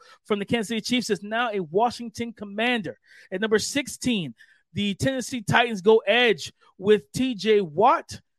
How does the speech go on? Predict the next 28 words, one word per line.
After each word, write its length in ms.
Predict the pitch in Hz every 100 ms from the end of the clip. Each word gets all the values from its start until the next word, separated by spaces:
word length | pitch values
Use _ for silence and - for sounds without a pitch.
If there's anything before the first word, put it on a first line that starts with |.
| _ -
Number 220 | 214 202
seventeen, 920 | - - 262 254 233 233 233 196 143
Tristan 560 | - 254 240 - 240 180
Wirfs, 500 | 220 240 175 - - _ - _
uh, 220 | 196 196
offensive 500 | 202 233 240 240 208
tackle 460 | - 226 233 - 185
to 100 | -
the 80 | 190
Pittsburgh 480 | - 214 - 208 185
Steelers. 560 | - 247 240 175 135 _ _ -
At 140 | - 196
number 280 | 214 202 190
eighteen, 640 | 226 277 202 226 202 170 131
the 100 | 139
Seattle 360 | - 220 226
Seahawks 640 | - - 254 208 170 - - _ _ _
select 720 | - 208 170 185 285 262 - _
Tyreek 560 | 220 240 254 226 196 156
Hill. 480 | - 269 311 320 277 _ _ _ -
At 80 |
number 200 | 202 208
nineteen, 720 | 208 226 269 220 240 196 143 117 _
the 80 | -
Tampa 420 | 151 - 262 262
Bay 160 | 240 247
Buccaneers 840 | 190 226 214 214 196 240 202 175 - _ _ _ _ _
add 380 | - 208 220 202